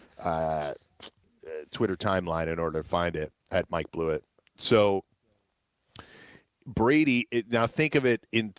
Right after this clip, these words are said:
context of how, when they played the Chiefs, the screen going from left to right. Brady at the top of the screen, so that's Edelman, Gronk,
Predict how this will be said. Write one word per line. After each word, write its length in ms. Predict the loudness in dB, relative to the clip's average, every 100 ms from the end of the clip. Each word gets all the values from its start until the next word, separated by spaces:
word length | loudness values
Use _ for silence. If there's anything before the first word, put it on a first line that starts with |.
| _
context 560 | 0 0 2 0 0
of 120 | -2 0
how, 220 | 0 0
when 240 | 0 0
they 80 | 0
played 280 | 2 2 2
the 80 | -2
Chiefs, 440 | 0 0 0 -8 _
the 120 | -4
screen 420 | -4 0 0 2
going 260 | 2 2 0
from 180 | -4 0
left 360 | 2 0 -2
to 100 | -4
right. 400 | 0 0 0 -8 _ _ _ _ _ _ _ _ _ _ _ _ _ _
Brady 560 | 4 6 6 4 0 0
at 160 | -2 0
the 100 | -2
top 380 | 0 0 2 0
of 140 | 0
the 80 | 0
screen, 580 | 0 0 0 2 0 -4 _
so 180 | 0 4
that's 240 | 4 2 -4
Edelman, 500 | 2 4 4 2 0 -2 -12 -4
Gronk, 500 | 0 2 2 0